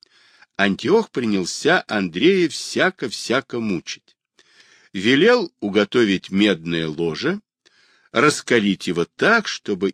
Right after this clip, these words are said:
искры отскакивали. И тогда Андрей взошел на это ложе. Взошел, лег и принялся так потягиваться, будто ему мягко и хорошо.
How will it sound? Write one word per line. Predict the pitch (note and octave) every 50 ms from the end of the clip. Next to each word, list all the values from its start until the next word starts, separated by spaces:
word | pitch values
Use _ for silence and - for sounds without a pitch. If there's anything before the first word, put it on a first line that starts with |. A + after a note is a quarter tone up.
| _
искры | - C#3+ F3+ A3 A3 - _ - E3 C#3 A2+ -
отскакивали. | - E2+ - - - - - - C2 _ _ - - - D#2 _ _ _ _ _ _ _ _ _ _
И | - F#2+
тогда | - - F2 E2+ D#2+ E2 D#2+ G#2+ G#2+ G2
Андрей | F#2 E2+ D#2 C#2 F#2 B2+ G3 A#3 A3 E3+ A#2+ _ _ _
взошел | - D#2 D2 D2 F#2 C3+ D#3+ - - - - D#2 D2+ D2 C2+ _ _
на | _ F#2+ F2
это | D2 D2 D2 C#2 _ - C#2+
ложе. | C#2+ D2 C2+ B1+ - - - _ _ _ _ _ _ _ _ _ _ _ _ _ _
Взошел, | - - G2 G2 F2+ - - - G#2+ C#3+ F#3 G#3 A3+ A#3 - _ _ _ _ _ _ _ -
лег | F2 D2 C2 D2+ G2 D3 G3+ G#3+ G#3 _ - _ _ _ _ _ _ _ _ _ _ _ _
и | A2+ A#2
принялся | G#2 - G#2 G#2 A2 A2+ A2 G#2 - - - G#2+ G#2 F#2 _ _
так | - F2+ D#2+ D#2 _ - _
потягиваться, | _ - G2 G2 _ - - F#2+ G2 G2+ F2+ D#2+ - D#2+ D2 C#2 C#2 _ - - - D2+
будто | D2+ G#2 A2+ _ _ - G2+
ему | F#2+ F#2 F2 F2 E2+
мягко | D#2+ D2+ D2+ F#2 A#2+ E3 E3+ - - _ _ - B2+
и | - _ - G#2+
хорошо. | - - - F#2 D#2+ - - - - B1 A#1+